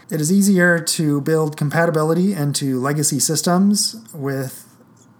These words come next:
your software because all of the data can be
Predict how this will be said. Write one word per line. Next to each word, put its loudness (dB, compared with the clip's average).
your -4
software 0
because -6
all 0
of -4
the -2
data 0
can -6
be -6